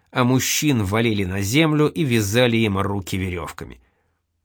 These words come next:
Устяки кричали, вырывались, но не пытались доставать ножи, они знали силу и кровожадность русских,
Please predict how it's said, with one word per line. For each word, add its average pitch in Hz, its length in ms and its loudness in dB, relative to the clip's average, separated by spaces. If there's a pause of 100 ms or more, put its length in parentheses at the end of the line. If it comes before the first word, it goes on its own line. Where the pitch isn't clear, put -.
(400)
Устяки 113 480 -2
кричали, 135 680 0
вырывались, 127 800 2
но 131 180 2
не 147 160 4
пытались 165 720 2
доставать 143 640 2
ножи, 123 720 2 (340)
они 127 240 -2
знали 110 360 2
силу 151 500 4
и 131 80 4
кровожадность 117 880 2
русских, 113 560 -2